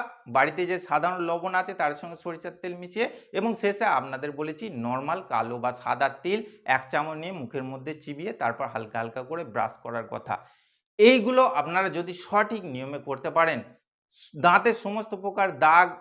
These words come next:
হলুদ বর্ণ, কালচে বর্ণ, এমনকি প্লাক বা টারটার বা পাথর জমে থাকে, এমনকি দাঁতের ব্যথা, শিরশিরানি, পোকা লাগার সমস্যা, এই সমস্ত সমস্যা থেকে আপনারা সম্পূর্ণভাবে মুক্তি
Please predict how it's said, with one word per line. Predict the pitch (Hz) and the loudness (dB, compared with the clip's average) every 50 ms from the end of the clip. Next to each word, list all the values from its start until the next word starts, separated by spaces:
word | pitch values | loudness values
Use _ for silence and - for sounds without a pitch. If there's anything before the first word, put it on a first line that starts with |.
| - _ _ - | -18 _ _ -8
হলুদ | 143 160 175 202 208 170 165 185 | -6 -2 0 0 0 0 0 -4
বর্ণ, | 185 190 190 190 196 190 185 - | -4 -4 -4 -6 -8 -6 -4 0
কালচে | 139 135 147 147 147 180 175 170 | 0 0 0 -2 -8 -10 -8 -8
বর্ণ, | 180 180 180 185 175 139 | -8 -8 -6 -8 -6 -6
এমনকি | 131 139 143 139 139 156 147 - | -8 -8 -12 -14 -14 -16 -16 -10
প্লাক | - 135 131 131 127 123 123 123 | -4 -2 0 0 0 -2 -4 -6
বা | 120 117 - - | -8 -6 -2 -2
টারটার | 143 139 - - - 143 139 127 113 117 | -2 -2 -2 -4 -4 -4 -4 -2 -2 -4
বা | 113 110 - 123 | -4 -4 -2 -2
পাথর | 123 120 - 151 139 127 127 | -2 -2 -2 -6 -12 -12 -12
জমে | 139 143 147 - 151 | -14 -14 -12 -8 -10
থাকে, | 147 - 175 180 - - - _ _ - - 135 | -8 -6 -6 -8 -8 -10 -16 _ _ -8 -6 -6
এমনকি | 139 147 147 - 139 123 | -4 -6 -8 -10 -10 -6
দাঁতের | 120 123 123 123 127 139 127 123 | -4 -2 -2 -2 -4 -6 -2 -2
ব্যথা, | 131 127 127 143 135 135 - | -2 -2 -2 -4 -8 -8 -8
শিরশিরানি, | - 160 160 156 156 - - 151 156 156 156 165 170 180 180 - - | -14 -14 -14 -14 -14 -12 -10 -10 -8 -8 -8 -10 -10 -12 -12 -14 -10
পোকা | 139 120 - 123 123 | -10 -8 -6 -4 -2
লাগার | 135 135 139 147 139 139 - | -2 -2 -2 -2 -6 -6 -10
সমস্যা, | - 151 151 151 151 - - 185 180 180 - - _ _ _ _ _ _ - | -14 -14 -14 -14 -12 -6 -2 -2 -2 -2 -4 -12 _ _ _ _ _ _ 0
এই | 165 185 202 180 - | 2 2 2 2 -2
সমস্ত | - 160 175 180 180 - 147 - - | -8 -8 -8 -8 -8 -10 -18 -16 -14
সমস্যা | 135 127 131 131 135 - 139 | -14 -14 -14 -14 -16 -18 -18
থেকে | - 156 160 143 120 | -12 -8 -4 -4 -4
আপনারা | 120 123 127 127 123 123 - - | -4 -4 -6 -8 -10 -6 -2 0
সম্পূর্ণভাবে | 208 214 208 208 - - 196 196 185 180 135 107 98 101 117 151 190 214 - - 117 113 | 0 0 0 -4 -10 -12 -14 -12 -10 -10 -8 -8 -8 -6 -6 -6 -6 -8 -10 -12 -10 -10
মুক্তি | 110 104 - - 113 | -10 -10 -12 -16 -12